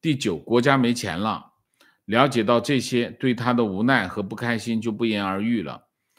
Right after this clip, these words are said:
这些内容王老师也讨论过，这次，这次再次得到证实，是的，是这样的啊，基本上就是这样。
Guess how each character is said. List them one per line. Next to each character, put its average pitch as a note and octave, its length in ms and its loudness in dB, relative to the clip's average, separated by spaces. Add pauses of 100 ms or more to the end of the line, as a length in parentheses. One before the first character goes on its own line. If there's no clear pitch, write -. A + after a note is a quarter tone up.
(120)
这 C#3+ 160 0
些 C#3 100 0
内 C#3+ 180 0
容 A2 320 -2
王 G2 160 -2
老 A2 140 -2
师 G#2+ 340 -4
也 F#2+ 140 -4
讨 F2+ 180 -10
论 F#2+ 160 -6
过， G#2+ 380 -6 (500)
这 D#3 160 0
次， - 320 -8 (140)
这 D3 220 2
次 - 360 -6
再 D3 200 0
次 G#2+ 120 -8
得 F#2+ 160 -4
到 G2 160 -4
证 G2 220 -6
实， D2+ 260 -12
是 - 160 -12
的， - 280 -14 (520)
是 - 160 -14
这 F#2+ 100 -8
样 D2+ 160 -10
的 - 40 -20
啊， - 220 -20 (400)
基 - 100 -8
本 A#2 160 -8
上 D#2 140 -12
就 D2 80 -14
是 C#2 80 -16
这 C#2+ 80 -16
样。 - 100 -16